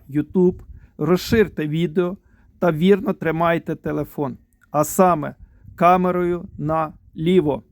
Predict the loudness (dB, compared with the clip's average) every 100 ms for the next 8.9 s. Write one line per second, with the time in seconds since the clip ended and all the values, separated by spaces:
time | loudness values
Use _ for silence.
0 | -20 -20 _ -20 _ -20 -20 -20 -20 -20
1 | -18 -18 2 4 4 0 -8 -10 -12 -4
2 | -4 -4 -10 -2 -2 0 0 -2 0 0
3 | 0 0 0 -2 -8 -8 -4 0 0 -2
4 | -18 -14 -4 -4 -2 -2 -4 -6 -10 -8
5 | -8 -12 -12 -16 -20 -20 -20 -4 2 2
6 | 2 -4 -2 0 0 -2 -4 -4 -2 0
7 | 0 -2 -6 -6 -2 0 -2 -6 -12 _
8 | -20 -10 -4 -4 0 0 2 0